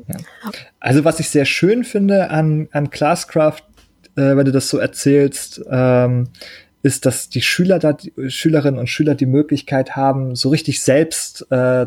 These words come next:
das mitzugestalten, indem sie die Regeln mit festlegen und da so eine aktive, äh,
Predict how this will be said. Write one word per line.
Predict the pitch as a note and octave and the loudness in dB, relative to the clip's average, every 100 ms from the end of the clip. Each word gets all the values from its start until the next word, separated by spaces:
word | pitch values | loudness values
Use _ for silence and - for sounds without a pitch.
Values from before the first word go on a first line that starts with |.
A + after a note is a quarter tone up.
| - | -2
das | B2 - | -4 0
mitzugestalten, | D3+ D#3+ C3 A#2 - A2 G#2+ - A#2+ | 0 0 -2 -2 -2 2 0 0 -6
indem | A2 B2+ B2 | -2 -2 0
sie | A2+ | -2
die | A#2+ | 0
Regeln | A2+ D#3+ D3 C3 | 2 4 2 2
mit | B2 | -2
festlegen | - C3+ - - A#2+ A#2 A#2+ A#2+ - - - | -2 -4 -4 -2 0 2 -2 -6 -14 -20 -8
und | B2+ A#2+ | -4 -2
da | B2 | 0
so | A#2+ | 0
eine | A#2 | 0
aktive, | C3+ - - B2+ B2 A#2+ A#2 | -4 -4 0 2 2 2 2
äh, | - | 0